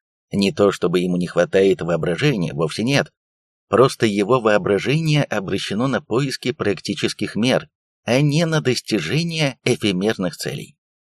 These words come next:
Его разум, разум Марфы, а не Марии. Примечание. Отсылка к Библии,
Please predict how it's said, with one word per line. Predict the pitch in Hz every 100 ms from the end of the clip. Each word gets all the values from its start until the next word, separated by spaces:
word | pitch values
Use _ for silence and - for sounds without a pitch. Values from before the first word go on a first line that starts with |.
| _ _
Его | - 87 95 90
разум, | 95 135 92 87
разум | 80 117 110 110 104 - _ -
Марфы, | 98 95 151 143 147 139 110 -
а | 113
не | 107 101
Марии. | 87 80 127 80 - _ _ _ _ _ _ _
Примечание. | 95 104 107 98 78 60 - _ _ _
Отсылка | 95 - - 170 -
к | 117 104
Библии, | 117 107 104 104 92 82